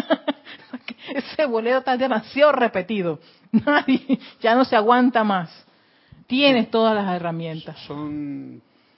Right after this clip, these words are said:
Speaker 2: en principio, dos mil años que nos han estado, eh, programando con esa situación. O desde nuestra infancia, que de una forma u otra nos han estado programando con esa situación.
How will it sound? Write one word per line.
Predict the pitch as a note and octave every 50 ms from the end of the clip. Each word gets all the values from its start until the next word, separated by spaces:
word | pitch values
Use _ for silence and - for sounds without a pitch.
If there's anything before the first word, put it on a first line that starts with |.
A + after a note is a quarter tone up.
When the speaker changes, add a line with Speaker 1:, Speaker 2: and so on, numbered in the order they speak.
| _ _ -
Speaker 2:
en | C3+ C3+
principio, | B2+ C3+ C3+ B2+ - - F#3+ G3 - A3 A3+ A#3+ C4+ E4+ -
dos | - D#3 D#3+ D3 -
mil | - E3+ F#3+ F3+ E3+
años | E3+ F3 F#3+ G#3 G#3 A3 G#3 - - _ - _ _
que | - D#3+
nos | C#3+ C#3+ D#3
han | E3+ E3+
estado, | E3 - - F#3 E3+ E3+ F3 F3 F3 E3+ -
eh, | - D3 C#3+ -
programando | - C3+ C3+ B2+ C3 C3 C3 C#3 C#3+ D3 D3+ D#3 D3+
con | D3 C#3 C3+ C3+
esa | C3 - -
situación. | - - C3+ C3 C3+ C3 B2+ - B2+ B2 A#2 A2+ _ _ _ _ _ _ _ _
O | F#3 F#3+ G3+ G#3+ - -
desde | - D3+ D3 C3+ C#3+
nuestra | C3+ C3+ B2+ - - C3 B2+ C3+
infancia, | B2+ C3 C3+ B2 - - D3+ D3+ D#3 - - F3+ F#3+ G#3+ A3 - _ _ _ _
que | - D#3 C3+
de | C#3
una | C#3 C#3+ D3
forma | D3+ - E3 D3+ D3+ C#3 C3+
u | C3+
otra | C#3+ D3 D#3+ D#3+ E3
nos | D#3+ C#3 - -
han | C#3+
estado | C3+ - - D3 C3+
programando | C#3 C#3 C3 C3 B2+ C3 C3+ C#3 C3+ B2
con | B2+ B2+ B2+
esa | A#2+ C3
situación. | B2 - C3 A#2+ C3 B2 - - C3 A#2+